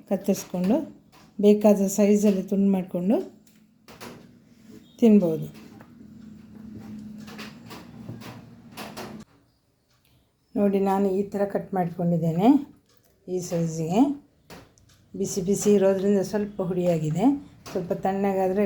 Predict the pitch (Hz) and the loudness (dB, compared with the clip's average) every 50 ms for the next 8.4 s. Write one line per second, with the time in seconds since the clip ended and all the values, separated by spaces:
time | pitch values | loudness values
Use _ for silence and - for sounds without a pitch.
0 | 190 - 185 185 196 190 185 180 175 175 175 - 185 170 - - 185 190 175 170 | -2 -2 -4 -4 -4 -4 -4 -4 -4 -4 -6 -8 -10 -10 -8 -10 -8 -6 -2 -4
1 | 170 165 - - 151 160 190 262 285 277 - - - - - - - - - - | -4 -4 -4 -6 -4 2 4 4 4 4 0 -10 -20 -20 -20 -20 -20 -20 -20 -20
2 | - - - - - - - - - - - - - - - - - - - - | -20 -20 -20 -20 -20 -20 -20 -20 -20 -20 -20 -20 -18 -18 -18 -18 -18 -18 -18 -18
3 | - - - - - - - - - - - - - - - - - - - 233 | -20 -20 -18 -18 -18 -18 -18 -18 -20 -20 -20 -20 -20 -20 -20 -20 -20 -8 0 4
4 | 214 220 220 - - - 233 220 214 202 190 185 175 214 240 - 233 190 190 196 | 4 4 4 2 2 2 4 4 4 2 2 2 0 0 0 0 -2 0 2 0
5 | 196 196 - 202 180 175 175 175 170 170 165 170 190 277 311 277 - - - - | 0 0 -2 0 0 2 2 2 2 0 2 4 2 2 2 0 -6 -10 -20 -20
6 | - - - - - - - - - 196 196 190 180 190 185 185 190 190 202 202 | -20 -20 -18 -18 -18 -18 -18 -8 -4 -2 -2 2 4 4 4 6 4 4 4 4
7 | 196 196 196 202 - 202 190 190 185 185 180 190 226 233 190 185 175 180 175 - | 4 2 0 0 -2 -2 -2 0 0 0 0 -2 -2 -2 -2 -2 -2 -2 -2 -2
8 | 196 185 185 185 180 185 190 | -4 -2 -2 -2 -2 -2 -4